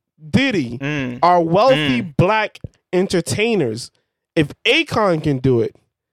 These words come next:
Speaker 2: Mm.
Speaker 1: what's up?
Speaker 2: They trying to do,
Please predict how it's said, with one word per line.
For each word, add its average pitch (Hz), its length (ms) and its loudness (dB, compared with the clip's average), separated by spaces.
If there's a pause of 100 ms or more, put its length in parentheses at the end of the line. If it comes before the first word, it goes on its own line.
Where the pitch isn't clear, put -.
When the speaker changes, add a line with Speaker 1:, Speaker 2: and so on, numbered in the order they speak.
(560)
Speaker 2:
Mm. 127 240 0
Speaker 1:
what's 165 260 0 (180)
up? - 120 -4 (2250)
Speaker 2:
They 160 260 0
trying 180 300 2
to 202 80 0
do, 180 220 -2